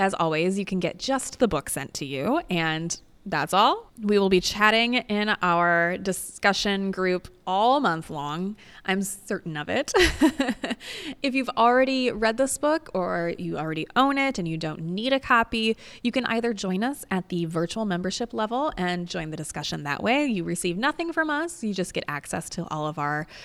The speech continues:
online content, extra content, discussion groups, virtual chats, video chats. In addition, you can also swap the book of the month. So we have a few other trans authors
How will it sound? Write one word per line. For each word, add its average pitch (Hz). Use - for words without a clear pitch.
online 269
content, 226
extra 220
content, 208
discussion 208
groups, 180
virtual 240
chats, 190
video 208
chats. -
In 220
addition, 202
you 220
can 247
also 277
swap 247
the 262
book 240
of 226
the 240
month. 226
So 233
we 233
have 233
a 190
few 247
other 247
trans 220
authors 208